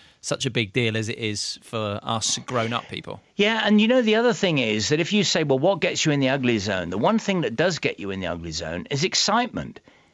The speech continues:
Speaker 2: And if you look at young kids before they're gonna go out to play, say, "Right, today you're gonna go out and play soccer, but just sit still for a minute." No way they can sit still. They are crack-, they're like a little firecracker, ready to go,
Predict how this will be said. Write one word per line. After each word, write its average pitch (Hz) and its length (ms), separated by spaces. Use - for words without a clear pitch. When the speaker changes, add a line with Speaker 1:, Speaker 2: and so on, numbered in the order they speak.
Speaker 2:
And 175 100
if 185 160
you 185 120
look 208 280
at 233 100
young 185 340
kids 175 360
before 165 320
they're 151 100
gonna 147 220
go 147 140
out 139 160
to 107 40
play, 143 220
say, 123 160
"Right, 113 240
today 151 300
you're 120 100
gonna 113 180
go 123 120
out 123 120
and - 80
play 117 220
soccer, - 300
but 82 120
just 170 200
sit 180 180
still 143 300
for 104 160
a 85 60
minute." 76 300
No 277 180
way 277 140
they 294 100
can 160 160
sit - 280
still. 98 380
They 240 380
are 202 600
crack-, - 500
they're 202 140
like 220 160
a 202 40
little 202 240
firecracker, 170 880
ready 202 420
to 175 120
go, 147 380